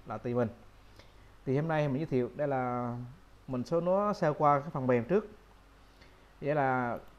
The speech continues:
cài đặt này. Thì trong cài đặt này nó có những tính năng ở đây để mình dùng cho chủ hay là người kế toán. Ví dụ như mình ví dụ đơn sơ đi, mình vào cái cài đặt hóa đơn.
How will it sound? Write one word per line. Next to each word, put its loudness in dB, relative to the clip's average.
cài 0
đặt 2
này. 0
Thì -2
trong -2
cài -2
đặt 0
này -2
nó -4
có -2
những -2
tính -4
năng -4
ở -4
đây 2
để -6
mình -4
dùng 0
cho 2
chủ 2
hay 2
là -2
người -2
kế -2
toán. 4
Ví 0
dụ 4
như 0
mình -2
ví -2
dụ 2
đơn 0
sơ 2
đi, 0
mình -2
vào 4
cái -2
cài -2
đặt -2
hóa 0
đơn. 0